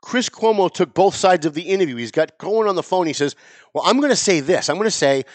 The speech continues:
that, that, that this is wrong and you shouldn't have done this." And, and then you're gonna say, "But I was just defending my client, Donald Trump." And then I'm gonna say, and he's actually literally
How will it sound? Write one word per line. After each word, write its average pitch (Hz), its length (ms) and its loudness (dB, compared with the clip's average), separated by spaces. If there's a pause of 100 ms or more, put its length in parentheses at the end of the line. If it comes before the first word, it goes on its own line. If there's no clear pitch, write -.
(120)
that, 131 220 -14
that, 117 280 -6
that 120 220 -8
this 135 160 -8
is 120 120 -6
wrong 165 440 -2
and 127 80 -6
you 120 80 -10
shouldn't 139 240 -6
have 107 100 -10
done 175 240 0
this." 160 240 -4
And, 135 160 -8 (240)
and 139 100 -2
then 139 120 0
you're 175 320 2
gonna 214 180 2
say, 120 320 0 (180)
"But 135 120 -2
I 131 40 2
was 131 120 -2
just - 160 -6
defending 139 340 -2
my 123 140 -4
client, 117 340 -6
Donald 113 280 -8
Trump." 143 260 -4 (120)
And 151 120 0
then 139 80 0 (100)
I'm 269 240 4
gonna 185 200 2
say, 120 280 0 (300)
and 160 100 0
he's 190 140 -2
actually 220 420 -2 (260)
literally 175 800 0